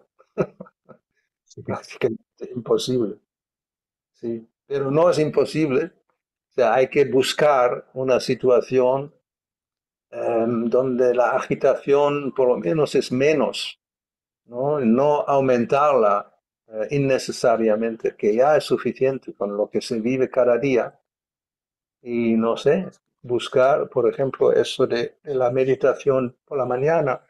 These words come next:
Speaker 1: <clears throat> Es un, lo, con lo que se llama Brahma Muhurta. Em, es como prácticamente las horas antes que se levante todo el mundo,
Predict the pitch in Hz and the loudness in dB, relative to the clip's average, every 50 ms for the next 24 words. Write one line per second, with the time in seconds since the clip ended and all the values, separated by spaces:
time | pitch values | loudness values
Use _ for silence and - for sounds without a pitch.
0 | _ _ _ _ _ _ _ _ _ - - - - _ 196 170 135 - _ _ | _ _ _ _ _ _ _ _ _ -20 -20 -20 -16 _ -10 -10 -10 -10 _ _
1 | _ _ _ _ _ _ _ _ _ _ _ _ _ _ _ _ - _ _ _ | _ _ _ _ _ _ _ _ _ _ _ _ _ _ _ _ -20 _ _ _
2 | _ _ 135 135 - 151 151 147 143 143 139 - 131 139 143 143 135 - - - | _ _ -6 -2 0 2 2 2 2 0 0 0 2 2 2 2 0 -2 -6 -14
3 | - 135 - - - 131 131 135 135 131 - 139 131 131 117 - - 147 131 135 | -18 -18 -8 -2 0 2 4 4 2 4 4 4 4 4 2 0 0 2 2 2
4 | 139 147 143 135 127 - 139 139 139 151 156 151 139 127 120 120 135 156 165 160 | 2 2 2 0 0 2 2 0 2 0 0 0 0 0 2 4 4 4 2 2
5 | - 135 110 - - - _ _ - _ _ _ _ _ _ _ _ _ _ _ | 2 0 -2 -2 -4 -12 _ _ -20 _ _ _ _ _ _ _ _ _ _ _
6 | _ 131 127 123 120 120 120 120 117 113 - - 127 - - - 143 131 131 127 | _ -6 -2 0 0 0 0 0 0 -2 -2 -2 -6 -6 -2 0 2 2 2 2
7 | - 147 139 - - 131 - 135 131 131 135 135 135 - 131 127 123 120 - 135 | 2 0 0 0 0 0 2 2 2 2 0 -2 0 2 2 2 2 2 2 2
8 | 131 131 143 139 131 123 - - - 139 147 160 165 - - - - - 147 135 | 2 4 4 2 2 0 -2 -6 -6 -4 -4 -4 0 0 0 0 0 0 -2 -2
9 | - - 139 127 127 127 131 143 147 151 151 143 - 135 - - 143 139 135 135 | 2 2 2 4 4 4 4 4 2 0 -4 -2 -4 -4 0 2 2 4 6 6
10 | 127 123 117 123 139 147 135 113 101 101 101 98 - | 4 4 2 2 0 0 0 -2 -4 -4 -8 -8 -8